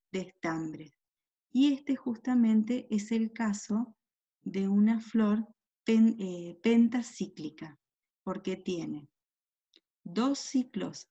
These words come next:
de perigonio, dos ciclos de estambres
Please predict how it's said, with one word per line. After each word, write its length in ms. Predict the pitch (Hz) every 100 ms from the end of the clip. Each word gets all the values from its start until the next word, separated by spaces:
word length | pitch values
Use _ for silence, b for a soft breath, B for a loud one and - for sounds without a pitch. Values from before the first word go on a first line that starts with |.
| -
de 160 | 170
perigonio, 920 | 170 175 175 208 262 262 226 226 269 - _ _ _ _ _ -
dos 320 | 185 247 285
ciclos 680 | - 254 240 - 180 165 -
de 160 | - 180
estambres 840 | - - 254 220 196 196 240 -